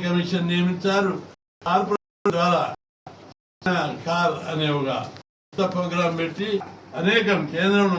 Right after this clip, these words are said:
మంత్రిత్వ శాఖ ప్రతిపాదనలు తీవ్రంగా పరిశీలిస్తున్నారు.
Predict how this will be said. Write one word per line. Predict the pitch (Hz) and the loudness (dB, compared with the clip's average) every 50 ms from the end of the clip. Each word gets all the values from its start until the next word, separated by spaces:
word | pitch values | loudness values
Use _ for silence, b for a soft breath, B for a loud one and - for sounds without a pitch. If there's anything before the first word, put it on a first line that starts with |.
| 165 165 | 0 -2
మంత్రిత్వ | 165 165 160 190 190 190 190 190 180 - _ - | -2 -2 0 0 0 2 0 -2 -4 -4 _ -8
శాఖ | - - 175 165 - - - - - - - - - - - - _ _ _ _ - - - - | -6 -2 0 0 0 -2 -4 -8 -14 -20 -20 -20 -20 -20 -20 -20 _ _ _ _ -10 -6 -4 -4
ప్రతిపాదనలు | - 139 135 - - 175 175 170 170 180 175 170 165 151 135 120 - - _ _ _ _ _ - - | -4 -4 -6 -6 -4 -4 -2 -2 -2 -2 -4 -4 -4 -6 -8 -10 -12 -16 _ _ _ _ _ -10 -4
తీవ్రంగా | 165 175 180 185 185 - _ _ _ _ - | -2 -2 0 0 -2 -4 _ _ _ _ -6
పరిశీలిస్తున్నారు. | 175 151 143 - - _ _ _ _ _ - 190 190 196 196 202 | -4 -4 -6 -10 -12 _ _ _ _ _ -2 0 2 4 4 4